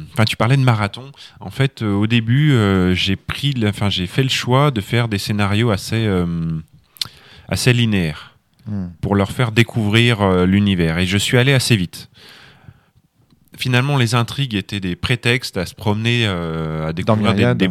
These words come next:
Speaker 1: les premiers lieux. Voilà. On a, enfin voilà, c'était, c'était l'idée. Donc on est allé assez vite. Après, on a pris le temps. Donc là, une fois qu'ils ont eu bien l'univers en main, on a pris le temps de faire des scénarios, euh, tels, euh,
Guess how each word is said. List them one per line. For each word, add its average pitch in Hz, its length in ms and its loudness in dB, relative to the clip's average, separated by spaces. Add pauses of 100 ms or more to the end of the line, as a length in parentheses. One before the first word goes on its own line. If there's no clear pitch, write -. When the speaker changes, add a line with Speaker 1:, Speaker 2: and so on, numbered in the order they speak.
Speaker 1:
les 92 140 -2
premiers 101 340 -2
lieux. 80 200 -4 (180)
Voilà. 78 280 -8 (440)
On 82 180 -8
a, 73 640 -8 (1800)
enfin 117 140 10
voilà, 95 220 4 (120)
c'était, 104 380 2
c'était 113 300 2
l'idée. 120 300 4
Donc 123 180 2
on 127 100 6
est 123 40 6
allé 110 120 4
assez 135 260 4
vite. 127 340 -2 (240)
Après, 147 300 2
on 147 60 0
a 127 80 2
pris - 160 -6
le 101 60 -2
temps. 76 240 -4 (380)
Donc 110 260 -4
là, 117 80 2
une 117 100 0
fois 120 140 -2
qu'ils 104 200 -6
ont 107 60 0
eu 104 60 -2
bien 110 240 2
l'univers 110 540 0
en 107 100 0
main, 101 400 0
on 95 180 -2
a 90 80 -4
pris - 200 -8
le 90 60 -12
temps 101 240 -4
de 90 60 -2
faire 90 220 -6
des 92 100 -6
scénarios, 95 720 -4
euh, 87 40 -6
tels, 98 260 0
euh, 85 140 4